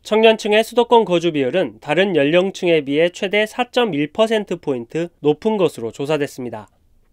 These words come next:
전라도와 경상도에서는 만여 명의 청년 인구가 빠져나가고 있는 것으로 알려졌습니다. 감사원은 청년층 수도권 집중의 주요 원인으로 대학 진학과 일자리를 꼽았습니다.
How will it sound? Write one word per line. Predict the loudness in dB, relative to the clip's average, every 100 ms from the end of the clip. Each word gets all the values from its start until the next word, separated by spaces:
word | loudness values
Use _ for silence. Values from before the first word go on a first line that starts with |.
| _ _ _ _
전라도와 | 0 4 6 6 6
경상도에서는 | 4 0 0 0 0 0 0 0 0
만여 | 2 4 4
명의 | 4 2 0
청년 | -2 -2 2 2
인구가 | 0 -4 -4 -6 -2
빠져나가고 | 0 2 2 2 0 0
있는 | -2 -4
것으로 | -10 -6 -4
알려졌습니다. | 0 0 -2 -6 -10 -10 -12 _ _ _ _ _ _ _ _ _ _ _ -4
감사원은 | -2 2 2 4 2
청년층 | -2 -2 0 0 0 -4
수도권 | -2 -2 4 4
집중의 | 2 -4 -4 0 2 2
주요 | -2 -2 2 2
원인으로 | 2 0 0 2 0 0 -4
대학 | 2 2 2
진학과 | 0 2 2 2 2 2
일자리를 | 0 -2 0 0 -2 -4
꼽았습니다. | -2 -2 -2 -6 -8 -8